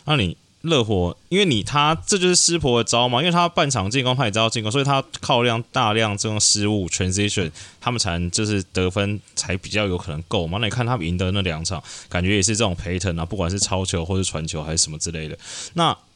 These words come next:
那第二个事情是，啊，你那么多这个 aggressive 的防守动作，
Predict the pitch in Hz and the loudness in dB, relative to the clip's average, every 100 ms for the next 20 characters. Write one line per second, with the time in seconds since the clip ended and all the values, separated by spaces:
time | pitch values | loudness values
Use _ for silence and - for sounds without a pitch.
0 | _ _ _ - _ _ - 151 147 160 | _ _ _ -20 _ _ -10 -6 2 4
1 | 110 98 131 110 120 104 85 - 165 143 | 4 2 0 0 0 0 -4 -2 2 2
2 | 107 95 123 117 120 120 113 123 117 104 | 2 0 0 2 4 2 2 -2 0 0
3 | 98 117 120 - 101 92 95 90 90 95 | 0 2 2 2 0 0 -2 0 -2 0
4 | 90 82 101 92 98 87 76 | -2 -2 -4 -2 -2 -4 -6